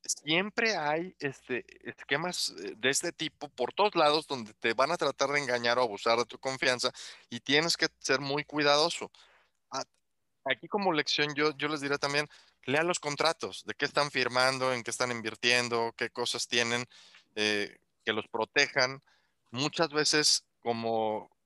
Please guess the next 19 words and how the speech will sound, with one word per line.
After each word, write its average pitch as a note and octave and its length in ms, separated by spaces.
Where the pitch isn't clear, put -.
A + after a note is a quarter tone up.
no C#3 220
sé C#3 380
si B2 160
es B2 140
algo A#2 240
del G#2 120
mexicano, C3 720
pero A2 200
no B2 180
nos C#3 180
gusta C3 220
luego B2 240
leer. G2 260
Y A2 100
si - 100
es F3+ 80
un G3 100
contrato, C#3 460
menos, A2 680